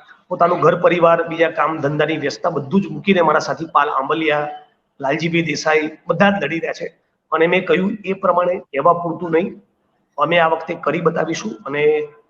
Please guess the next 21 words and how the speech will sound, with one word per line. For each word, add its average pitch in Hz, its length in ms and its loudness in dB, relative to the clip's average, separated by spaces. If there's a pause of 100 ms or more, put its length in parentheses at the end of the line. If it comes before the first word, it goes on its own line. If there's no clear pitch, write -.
(120)
છેક - 340 2
સુધી 165 260 0
સુપ્રીમ 247 540 4
કોર્ટનો 208 300 4
દરવાજો 170 360 4
ખટખટાવવો 165 580 0
પડે 170 220 2
તો 170 140 -4
ખટકાવીશું, - 760 -4 (380)
પણ 180 240 2 (220)
પીડિતોને 208 600 4
ન્યાય 180 420 2
મળે 156 320 2
એના 165 420 -2
માટે 143 460 -2 (280)
અને 208 140 -4
છેલ્લા 240 840 -2 (440)
એક 311 340 -4
પીડિતને 202 360 0
લડવું 156 340 0
હોય 135 200 -8